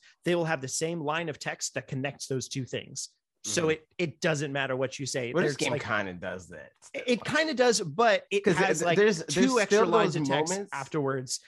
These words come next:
Speaker 2: there's
Speaker 1: So,
Speaker 2: still
Speaker 1: like,
Speaker 2: those
Speaker 1: if
Speaker 2: moments
Speaker 1: Yeah.
Speaker 2: where the game's like, "All right, here's these two options."
Speaker 1: Yeah.
Speaker 2: You have the first option, which is
Speaker 1: Mm-hmm.
Speaker 2: essentially yes, and the second option, which is essentially no. You are
Speaker 1: Right.
Speaker 2: not, we gave you the no to give you the
Speaker 1: <laughs>
Speaker 2: illusion of choice,
Speaker 1: Right.
Speaker 2: because we're going to give you dialogue that is going to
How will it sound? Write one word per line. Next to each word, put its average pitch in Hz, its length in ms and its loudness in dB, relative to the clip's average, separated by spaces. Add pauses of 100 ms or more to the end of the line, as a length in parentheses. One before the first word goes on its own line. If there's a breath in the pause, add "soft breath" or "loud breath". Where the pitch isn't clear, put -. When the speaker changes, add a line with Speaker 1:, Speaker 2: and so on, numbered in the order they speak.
Speaker 2:
there's 160 140 0
Speaker 1:
So, 220 100 6
Speaker 2:
still 220 80 10
Speaker 1:
like, 208 140 8
Speaker 2:
those 156 120 6
Speaker 1:
if - 40 -8
Speaker 2:
moments 160 500 2
Speaker 1:
Yeah. 123 80 -6
Speaker 2:
where 139 180 0
the 127 100 -4
game's 127 500 -4
like, 110 300 -2
"All 107 40 0
right, 87 160 -4
here's 120 220 -6
these 117 180 -6
two 107 220 -6
options." - 520 -12
Speaker 1:
Yeah. 131 180 -10 (120)
Speaker 2:
You 110 140 -4
have 104 180 -2
the 90 60 -18
first 156 340 -2
option, 165 400 -2
which 110 220 -6
is 95 220 -12
Speaker 1:
Mm-hmm. 139 100 -8
Speaker 2:
essentially 120 480 -6
yes, 104 320 -8 (260 soft breath)
and 98 160 -6
the 95 100 -10
second 147 340 -4
option, 139 340 -2
which 101 200 -8
is 90 120 -14
essentially 127 500 -8
no. 104 280 -8 (240 soft breath)
You 110 160 -4
are - 60 -4
Speaker 1:
Right. 90 120 -8
Speaker 2:
not, 123 580 -2
we 143 80 0
gave 170 320 2
you 233 60 0
the 175 100 2
no 170 580 4
to - 100 -6
give 160 100 0
you 175 120 2
the 110 200 0
Speaker 1:
<laughs> - 0 -
Speaker 2:
illusion 117 420 -2
of 95 80 -8
choice, 90 380 -12
Speaker 1:
Right. - 200 -20
Speaker 2:
because 127 480 0
we're 135 140 -2
going 147 300 2
to 165 80 -6
give 139 180 -6
you 127 80 -8
dialogue 143 520 2
that 113 120 -2
is 110 80 -6
going 110 220 -6
to 95 120 -10